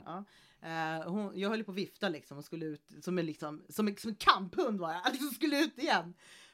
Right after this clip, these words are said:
Och liksom när dörren ska stängas igen till toaletten så sätts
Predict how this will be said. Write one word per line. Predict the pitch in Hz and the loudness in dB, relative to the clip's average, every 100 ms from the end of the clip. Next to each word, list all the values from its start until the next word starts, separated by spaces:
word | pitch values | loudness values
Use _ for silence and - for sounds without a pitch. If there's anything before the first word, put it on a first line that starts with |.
| - | -6
Och | 220 | 0
liksom | 226 240 240 | 0 0 0
när | 226 | 0
dörren | 208 269 311 277 262 | 0 -2 -2 -2 -4
ska | 214 | -6
stängas | 208 175 170 185 | -8 -8 -8 -8
igen | 254 175 170 214 - _ _ _ _ | -4 -6 -6 -12 -14 _ _ _ _
till | 262 190 | -4 -4
toaletten | 180 170 180 196 - - - _ _ _ _ _ _ _ _ _ _ _ _ | -4 -4 -4 -6 -12 -20 -20 _ _ _ _ _ _ _ _ _ _ _ _
så | - - 214 185 175 - | -14 -2 2 2 0 -6
sätts | - - 214 - - | -4 0 0 0 -12